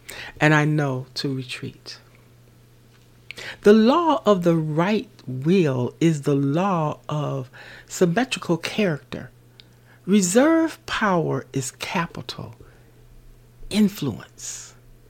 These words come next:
It is the weight or balance that holds the ship steady and causes it to ride through the storm and its disturbances.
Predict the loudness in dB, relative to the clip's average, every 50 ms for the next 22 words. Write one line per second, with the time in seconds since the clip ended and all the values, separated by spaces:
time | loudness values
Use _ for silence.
0 | _ _ _ _ _ -20 -20 -20 2 6 6 8 8 6 4 2 2 2 2 2
1 | 2 2 4 2 2 0 -2 -8 -12 -6 0 4 6 6 6 6 4 2 0 0
2 | 2 2 2 2 2 0 0 0 -2 -4 -6 -6 -2 0 0 0 -2 -4 -4 -2
3 | 0 0 2 2 0 -2 -2 -2 -2 -2 -2 -2 0 -2 -2 -2 -4 -6 -8 -8
4 | -6 -4 -2 -2 -2 -2 -4 -6 -8 -10 -12 -14 -6 0 2 2 2 0 -2 -4
5 | -2 -2 -2 -2 0 -2 -2 -2 -2 -2 -4 -4 -2 0 2 2 2 0 0 0
6 | 0 0 -2 -2 -4 -4 -4 -4 -6 -6 -10 -10 -8 -6 -4 -2 -2 -2 -4 -6
7 | -8 -8 -4 -4 -2 -2 -2 -2 -4 -6 -8 -10 -14 -18 -20 -20 -20 -20 -20 -20
8 | _ _ _ -4 -2 0 0 -2 -2 -4 -4 -4 -4 -4 -6 -6 -6 -6 -6 -6
9 | -6 -4 -4 -4 -6 -6 -10 -12 -12 -12 -12 -12 -12 -14 -16 -16 -16 -16 -16 -16
10 | -18